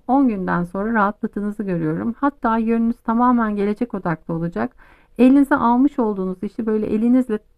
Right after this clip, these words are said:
sanki böyle iğne oyalar gibi, tığ yapar gibi ya da böyle ince ince oyarak, düzgün düzgün yaparak yolunuza devam edeceksiniz. Yani bu ay İkizler Burcu olup da yeni bir iş başlangıcı yapacak olanların önünde güzel, hayırlı süreçler var da diyebiliriz.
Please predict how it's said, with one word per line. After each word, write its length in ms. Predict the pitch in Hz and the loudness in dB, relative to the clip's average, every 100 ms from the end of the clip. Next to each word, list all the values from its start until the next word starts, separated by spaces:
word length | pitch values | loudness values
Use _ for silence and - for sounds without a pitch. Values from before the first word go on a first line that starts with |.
| _ | _
sanki 380 | 214 220 - | -4 -4 -4
böyle 180 | 208 208 | -6 -4
iğne 240 | 196 208 233 | -2 0 0
oyalar 400 | 202 202 214 220 | 0 0 0 0
gibi, 320 | 180 180 185 _ _ _ _ | -2 -4 -6 _ _ _ _
tığ 220 | - 214 | -4 -2
yapar 400 | 208 175 170 165 | 0 -2 -2 -4
gibi 260 | 165 160 160 | -4 -4 -4
ya 180 | 156 156 | -4 -6
da 120 | 165 | -6
böyle 280 | 156 160 214 - _ _ - | -6 -6 -8 -14 _ _ 6
ince 340 | 277 285 339 | 8 8 4
ince 460 | 277 214 180 165 - | 2 2 0 -4 -2
oyarak, 640 | 202 220 185 165 - - | -2 0 -2 -4 -6 -8
düzgün 360 | 220 226 262 233 | -6 0 2 2
düzgün 320 | 190 - 180 | -2 -4 -4
yaparak 640 | 185 214 - 196 185 - | -2 -4 -2 -2 -2 -2
yolunuza 480 | 262 269 214 233 220 | 0 2 0 -2 -4
devam 340 | 202 208 220 | 0 0 0
edeceksiniz. 680 | 180 175 165 170 - 170 233 - _ _ _ | -4 -6 -6 -8 -6 -6 -6 -12 _ _ _
Yani 340 | 240 285 269 | 2 4 2
bu 140 | 254 277 | 4 4
ay 240 | 220 190 - _ _ _ _ _ _ _ _ | 2 0 -10 _ _ _ _ _ _ _ _
İkizler 560 | - 240 226 247 262 254 | -2 -2 2 4 4 4
Burcu 260 | 226 214 | 0 -2
olup 300 | 190 196 - | -4 -4 -6
da 60 | 180 | -4
yeni 340 | 175 202 247 | -2 0 0
bir 180 | 226 202 | 0 -4
iş 300 | 202 262 - | 0 -2 0
başlangıcı 600 | 190 180 175 170 165 - | -6 -6 -6 -4 -4 -4
yapacak 440 | 196 214 - 240 - | -6 -6 -6 -6 -4
olanların 540 | 180 165 160 165 196 - | -4 -4 -4 -4 -8 0
önünde 380 | 254 226 180 | 2 2 -2
güzel, 420 | 175 233 - 165 180 | -6 -6 -4 -4 -4
hayırlı 420 | - 233 196 247 | -2 0 0 -2
süreçler 540 | - 196 180 - 170 | -4 -4 -4 -4 -4
var 280 | 160 156 151 | -2 -4 -4
da 120 | 202 | -4
diyebiliriz. 640 | 277 269 240 165 - - | 0 0 0 -2 -6 -16